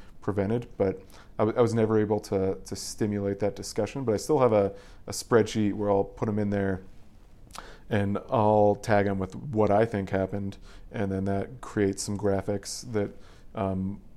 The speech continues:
I've used multiple times internally. So on, on our, our corp security side, um,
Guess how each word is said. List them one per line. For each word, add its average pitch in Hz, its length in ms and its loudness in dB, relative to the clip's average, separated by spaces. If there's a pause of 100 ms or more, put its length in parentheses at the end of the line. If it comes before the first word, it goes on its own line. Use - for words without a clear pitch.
(160)
I've 104 200 6
used 104 400 0
multiple 113 280 2
times 101 300 -2
internally. 101 480 -2 (380)
So 95 540 0
on, 101 440 -2
on 104 180 -2
our, 92 240 -2
our 92 160 -4
corp - 480 0
security 98 420 -2
side, 95 420 -2 (440)
um, 92 440 -2